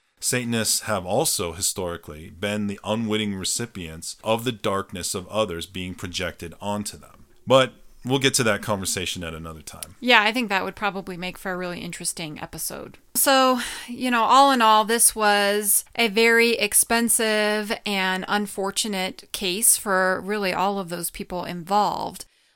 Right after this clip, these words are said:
Speaker 2: But I think it's, the McMartin trials also spurred a lot of change in, you know, the way that we investigate child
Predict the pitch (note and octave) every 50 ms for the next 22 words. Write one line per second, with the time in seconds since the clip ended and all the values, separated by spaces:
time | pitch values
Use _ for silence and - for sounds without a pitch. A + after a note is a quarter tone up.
0 | _ _ C4 B3+ B3+ B3+ B3 E4 F#4+ G#4+ G#4+ G4+ - - - - - G#3 A3+ A3+
1 | A#3 A3+ G#3 A3+ A3 B3 C#4+ D4+ C4 - A#3 G#3+ G3+ G3 G3+ G3 - - - G#3
2 | A3+ C4 C4 - C4+ A#3 A3 G#3+ G#3 G#3 G#3 G#3 G3+ F#3 D3 - - - - -
3 | - A#3 A#3 A#3 A#3 A3+ A3 - G#3 G#3+ G3+ F#3 F#3 F#3 F#3+ G3 G3 G3 - -
4 | - F#3+ F#3+ F#3 F3+ F3+ F3+ F3+ F3+ F3+ - - - - _ _ _ _ - -
5 | - - - - C#4 C4+ C4+ C4+ C4+ C4 C4 A#3+ A3+ F#3 G3+ G#3+ G#3 G#3 G3+ G3+
6 | G#3 G3 - G#3 G#3 G3 F#3 F3 F#3 E3+ F3+ F#3+ F#3+ G3 F#3 G3 F#3 - G3+ F#3+
7 | F#3+ F#3 F3+ F3+ F3+ F3+ F3+ F#3 - _ _ _ _ _ _ - G3+ G3 F3+ G3
8 | G#3 G#3 - - G#3+ G3+ G#3 G3+ G3 G3 - - G3 F3 F#3 F3+ F3 F3 F3+ F3
9 | F3+